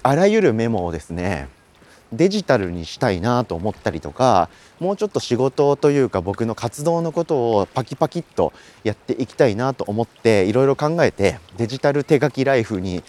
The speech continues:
移行してiPadを導入したって話してたじゃないですか。で、それでですね、あ、そのメモを取っていくってことについてもう一度考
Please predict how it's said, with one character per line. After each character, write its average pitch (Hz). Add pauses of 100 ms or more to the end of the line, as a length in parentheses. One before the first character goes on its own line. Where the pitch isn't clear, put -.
(240)
移 107
行 110
し -
て 214
iPad 120
を -
導 95
入 87
し -
た 160
っ -
て 117
話 95
し -
て 131
た 110
じ 80
ゃ -
な 73
い -
で 76
す -
か。 71 (440)
で、 151
そ -
れ 233
で 240
で 147
す -
ね、 90
あ、 110 (260)
そ 120
の 98
メ 127
モ 220
を 98
取 131
っ -
て -
い 85
く -
っ -
て -
こ 107
と 110
に 87
つ 117
い 101
て 87
も 127
う 170
一 165
度 165
考 165